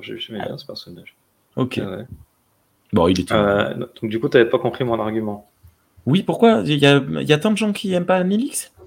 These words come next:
Speaker 1: Bah, c'est un truc que j'ai souvent vu, hein. J'ai même vu quelqu'un dire que c'était le Jar Jar Binks, euh, de Star Trek.
Speaker 2: Oh.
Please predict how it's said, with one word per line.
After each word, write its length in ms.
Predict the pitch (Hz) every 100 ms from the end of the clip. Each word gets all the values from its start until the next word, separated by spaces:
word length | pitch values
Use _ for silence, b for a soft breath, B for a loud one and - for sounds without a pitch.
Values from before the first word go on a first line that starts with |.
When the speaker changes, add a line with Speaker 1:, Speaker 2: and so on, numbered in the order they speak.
| _ _ -
Speaker 1:
Bah, 300 | 110 110 107
c'est 120 | -
un 40 |
truc 160 | 98 170
que 60 | 131
j'ai 140 | 104
souvent 340 | 95 - 127 131
vu, 220 | 143 147
hein. 140 | 117
J'ai 100 | 101
même 120 | 98 101
vu 120 | 117
quelqu'un 300 | 113 107 131
dire 200 | 120 123
que 100 | 117
c'était 280 | - - 113
le 240 | 98 95
Jar 140 | 92
Jar 220 | 110 110 101
Binks, 320 | 117 113 -
euh, 120 | 101
de 120 | 95
Star 180 | 87 110
Trek. 220 | - 107 - _ _ _ -
Speaker 2:
Oh. 580 | 120 123 120 113 98